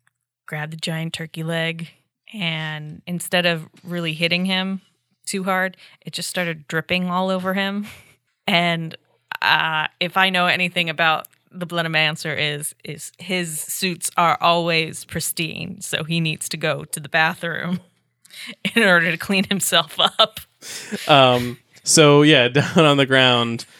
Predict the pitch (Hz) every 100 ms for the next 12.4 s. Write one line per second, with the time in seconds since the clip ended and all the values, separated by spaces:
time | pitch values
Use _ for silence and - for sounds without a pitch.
0 | - - 131 127 117 131 131 127 123 120
1 | 131 117 120 - 123 117 - 156 147 -
2 | 151 156 147 151 170 - - 151 151 147
3 | 165 156 165 170 151 165 156 - 151 156
4 | 151 _ - - - - - - - 180
5 | 160 156 - 170 - - - - - 170
6 | - 147 151 147 156 143 - 170 - 165
7 | 170 147 156 135 - - - - _ _
8 | 120 127 123 131 170 165 170 156 156 151
9 | 165 147 151 - - 139 151 - 127 123
10 | 120 - 131 127 135 127 113 117 113 -
11 | 127 139 135 143 139 147 156 151 151 139
12 | 143 143 139